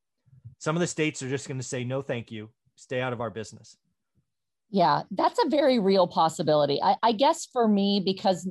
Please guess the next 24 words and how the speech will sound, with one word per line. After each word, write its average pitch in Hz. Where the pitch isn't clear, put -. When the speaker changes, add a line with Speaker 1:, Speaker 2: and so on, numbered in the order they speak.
Speaker 2:
nothing 202
kinda 185
made 170
sense, 185
you 196
know, 180
and, 196
and, 202
and 220
it's -
not, 233
um, 190
it 175
doesn't 220
matter 185
what 165
party. 180
I 143
mean, 151
it 151
happened 165
under 160
Speaker 1:
Yeah, 262
Speaker 2:
Trump, 170